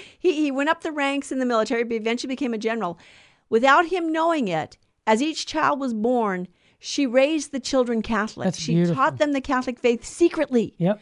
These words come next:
Speaker 1: so that their father wouldn't know. And she taught them to pray for their father.
Speaker 2: Mm.
Speaker 1: And so, and Father Murr didn't learn this until there, there it is at the
Speaker 2: After.
Speaker 1: deathbed. And he's like, "Well, wait a minute. Was your husband ever baptized?" "No, he was never baptized."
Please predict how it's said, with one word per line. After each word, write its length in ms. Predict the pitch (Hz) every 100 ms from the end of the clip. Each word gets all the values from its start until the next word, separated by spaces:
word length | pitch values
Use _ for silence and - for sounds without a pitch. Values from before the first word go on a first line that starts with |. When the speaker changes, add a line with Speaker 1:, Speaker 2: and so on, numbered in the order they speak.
| -
Speaker 1:
so 160 | - 254
that 140 | 240 277
their 140 | 262
father 420 | - 262 285 285
wouldn't 260 | 240 254 208
know. 160 | 233
And 120 | 202 -
she 100 | -
taught 240 | 285 294
them 140 | 269
to 80 | 254
pray 340 | - - 269 277
for 140 | 254
their 160 | 240 226
father. 520 | 214 208 208 - -
Speaker 2:
Mm. 400 | 165 151 143 131 - _ _ _
Speaker 1:
And 160 | 240 226
so, 300 | - 262 240
and 200 | - 220
Father 280 | 262 262 240
Murr 240 | 262 254
didn't 280 | 220 262 226
learn 260 | 226 302 262
this 160 | 190
until 240 | 208 202 214
there, 100 | 214
there 260 | 220 240
it 60 | 240
is 60 | 247
at 180 | 202 -
the 60 |
Speaker 2:
After. 20 |
Speaker 1:
deathbed. 500 | 165 277 330 - 226
And 60 | 220
he's 120 | 247
like, 220 | 254 226 - - _ -
"Well, 100 | 285
wait 160 | 392 427
a 20 |
minute. 240 | 240 175 156
Was 160 | 214
your 140 | 247 240
husband 280 | 269 302
ever 160 | 277 262
baptized?" 560 | 247 247 - 294 294 254
"No, 220 | 285 311
he 80 | 214
was 160 | 208
never 160 | 220 226
baptized." 640 | 226 269 - 175 202 -